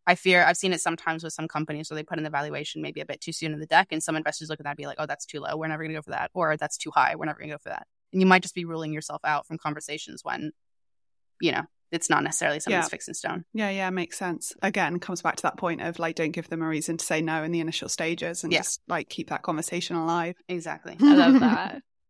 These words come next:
Speaker 3: These have all been really important and insightful points, and I think they apply to a lot of fundraising, not just V C. There are a lot of founders who might not know which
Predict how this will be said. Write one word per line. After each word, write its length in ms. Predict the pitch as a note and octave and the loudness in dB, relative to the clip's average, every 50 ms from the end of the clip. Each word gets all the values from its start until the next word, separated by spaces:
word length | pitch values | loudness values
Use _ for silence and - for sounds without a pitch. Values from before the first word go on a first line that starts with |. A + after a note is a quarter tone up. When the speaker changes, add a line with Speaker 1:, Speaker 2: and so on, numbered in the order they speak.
| _ _ _ G#3+ | _ _ _ -2
Speaker 3:
These 200 | B3+ C#4 E4 - | 0 0 2 4
have 100 | F4 D4+ | 8 10
all 120 | D#4 D#4 | 10 10
been 200 | C#4+ C#4 C4 A#3 | 10 8 8 8
really 400 | G3+ A3+ A3+ A3+ A3+ A3 G#3 - | 6 6 6 6 4 0 0 0
important 580 | - G#3 G#3 G#3 - A3+ A3 - A3 G#3+ G#3 G3 | -2 -2 -2 0 0 2 2 2 4 2 2 2
and 140 | F#3+ G#3 - | 2 0 2
insightful 580 | - F#3+ - - - G3+ G3 G3 F#3+ F3 - - | 2 2 2 4 4 4 6 6 4 2 -2 -4
points, 340 | - B3 A#3+ G#3+ D#3+ - - | 0 0 2 2 0 0 0
and 100 | G3+ G3 | 2 4
I 80 | G3 | 4
think 280 | A3 - A3+ A3 A3 - | 4 4 2 0 2 2
they 120 | A#3 A3+ | 2 2
apply 440 | G#3 F#3+ - - - E3+ E3+ F#3+ G#3+ A3+ | 2 2 0 0 2 4 4 4 4 2
to 140 | - - | 0 2
a 100 | G#3 F#3 | 2 4
lot 220 | F3 E3 D#3 D#3+ F3 | 4 4 4 4 2
of 100 | F3+ - | 0 0
fundraising, 540 | - D#3 D#3 D3+ D3+ D#3 E3 E3+ D#3+ D#3 D#3 | 0 0 2 2 2 0 0 0 -2 0 0
not 180 | D#3 D3+ - | 0 -2 -2
just 260 | - E3+ E3 - - | -4 -6 -8 -8 -8
V 140 | - D#3+ D#3+ | -8 -8 -8
C. 480 | E3 - - F3+ E3+ D#3 D3 C#3+ F3+ - _ | -8 -6 -6 -4 -2 -2 -2 -4 -6 -8 _
There 160 | - A#3 A#3+ B3 | 2 6 6 8
are 40 | |
a 20 | B3 | 8
lot 180 | A#3+ B3 B3+ | 8 8 8
of 80 | C4+ B3 | 6 4
founders 400 | - C4+ B3 B3 B3 A#3+ A#3 A#3 | 4 2 2 4 4 4 2 2
who 140 | - A#3+ A3+ | 0 0 0
might 240 | G#3+ G#3 G3+ G3 - | 2 2 0 2 2
not 180 | G#3 G3+ - | 0 0 0
know 260 | - F#3+ F#3+ F#3+ F#3 | 2 2 4 4 4
which 380 | F#3 F#3 F#3 - - - - | 4 4 4 2 2 -2 -6